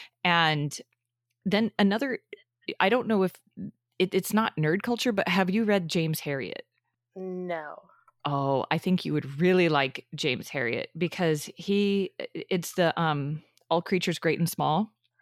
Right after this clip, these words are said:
Speaker 2: Oh, mm-hmm.
Speaker 1: It's th-, that's who wrote those books. And I think you would love it that it takes you both to these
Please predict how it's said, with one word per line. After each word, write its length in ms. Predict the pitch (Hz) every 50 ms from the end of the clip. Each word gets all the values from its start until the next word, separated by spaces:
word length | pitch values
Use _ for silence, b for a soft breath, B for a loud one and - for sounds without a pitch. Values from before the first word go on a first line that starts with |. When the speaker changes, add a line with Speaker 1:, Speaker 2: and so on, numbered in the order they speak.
| B B B B B B -
Speaker 2:
Oh, 240 | 622 605 240 - 220
mm-hmm. 260 | 233 247 277 302 330 370 466 480 _ _ _ _ B B B B B B B B B B _
Speaker 1:
It's 260 | - - 180 - - - - 165
th-, 120 | - -
that's 380 | 185 180 185 196 196 - - -
who 520 | 208 - - 196 185 170 170 160 160 156 151
wrote 280 | 165 156 151 - - _ -
those 340 | 180 185 185 185 170 - -
books. 540 | _ 151 - - - _ - - - - B B B B B B _ _ _ -
And 400 | 196 185 180 175 170 175 165 - - _ -
I 160 | 175 170 170
think 320 | - - 247 247 240 -
you 60 | 247 233
would 140 | 214 -
love 140 | 196 196 175
it 180 | 196 - - 165
that 220 | 180 170 156 - - _ _ _ _ _ _ _
it 160 | 170 170 - - _ _ _ _ _ _
takes 320 | - - 233 214 - - -
you 120 | 214 185
both 360 | 165 - 190 180 180 185 - - _ _ _ -
to 120 | - 208
these 280 | - 190 175 170 -